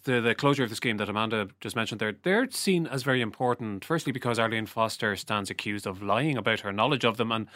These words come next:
also because a significant amount of the wasted money can be accounted for by the people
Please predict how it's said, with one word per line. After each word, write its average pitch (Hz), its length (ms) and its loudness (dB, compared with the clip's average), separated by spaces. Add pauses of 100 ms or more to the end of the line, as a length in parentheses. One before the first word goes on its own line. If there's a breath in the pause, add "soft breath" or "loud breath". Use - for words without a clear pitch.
(200 loud breath)
also 220 220 6
because 175 320 4
a 143 60 2
significant 139 480 2
amount 120 180 4
of 113 80 -6
the 117 60 -2
wasted 113 260 0
money 110 160 -2
can 110 140 -4
be 110 80 0
accounted 110 320 -4
for 113 160 0
by 120 80 4
the 113 80 0
people 139 280 0